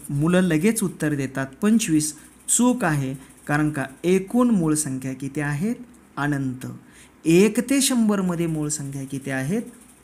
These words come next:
पंचवीस. हे लक्षात असू द्या. आता त्या कोणत्या आहेत, त्या आपण एक स्वतंत्र व्हिडिओ याचा देतोय मूळ संख्येचा आणि त्यावरील क्रिया, याच्यामध्ये आपण सविस्तर याचं मार्गदर्शन आणि त्याच्यावरची उदाहरणं मूळ संख्येमध्ये देतोय,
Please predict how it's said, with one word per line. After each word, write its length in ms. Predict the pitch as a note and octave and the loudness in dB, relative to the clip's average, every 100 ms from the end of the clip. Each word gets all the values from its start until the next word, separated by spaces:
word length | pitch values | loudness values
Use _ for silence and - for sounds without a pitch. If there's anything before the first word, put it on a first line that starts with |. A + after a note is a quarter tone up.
| - | -6
पंचवीस. 520 | A3+ B3+ B3+ F3 D#3+ - - - - | 2 4 4 2 0 -4 -12 -20 0
हे 140 | G#3 A#3 | 4 6
लक्षात 360 | F#3 - D3 | 4 0 -4
असू 220 | C#3+ - C3 | -4 -4 -4
द्या. 180 | C3+ C#3 - - | -6 -8 -12 -6
आता 160 | F3 A3+ | -2 0
त्या 220 | A#3 C4 | 4 4
कोणत्या 580 | C4+ C4+ B3 B3+ B3+ D4 | 4 4 4 6 6 6
आहेत, 220 | B3 G#3 G3+ - - - | 6 4 0 -6 -8 4
त्या 100 | G3+ | 6
आपण 200 | G3+ A3 | 6 4
एक 140 | A3+ | 4
स्वतंत्र 580 | - G#3 A#3+ C4+ C#4 C4+ | 2 2 6 6 8 6
व्हिडिओ 320 | A#3+ A3+ A3 | 8 8 8
याचा 300 | G#3 F#3 F#3 | 8 6 2
देतोय 300 | E3 D#3+ E3 | 2 2 2
मूळ 220 | D#3+ D#3 | 2 2
संख्येचा 520 | D3+ D3 C3+ C#3 C3+ D#3 | 2 0 -4 -6 -4 0
आणि 140 | G3 | 0
त्यावरील 460 | G3+ F#3 F3 E3 D3+ | 0 0 2 0 -2
क्रिया, 320 | D3 C#3+ C3+ C3 - - - - | -2 -2 -2 -6 -12 -20 -14 -2
याच्यामध्ये 460 | D#3 D#3+ F#3 E3+ D#3 | 0 2 0 0 -2
आपण 180 | D3+ | -2
सविस्तर 640 | D#3 - E3+ G3 - A3+ A#3 A#3+ - - - | -2 0 0 0 0 2 0 -2 -16 -10 -4
याचं 300 | E3 - E3+ | 0 2 2
मार्गदर्शन 640 | D#3+ D#3 D3+ D3 D3 G3 G#3 - - | 2 2 0 0 0 0 -2 -6 -6
आणि 180 | D3+ E3 | -2 -2
त्याच्यावरची 480 | D#3+ D3+ D#3+ D#3+ D#3 | 0 0 0 0 0
उदाहरणं 480 | D3 D#3+ E3 G3 G#3+ | 0 2 4 2 2
मूळ 180 | E3 E3+ | 0 2
संख्येमध्ये 600 | E3 D3+ D3 C#3+ C#3 C3+ | 2 0 -2 -4 -2 -4
देतोय, 340 | C3 B2+ D#3 | -4 -4 -4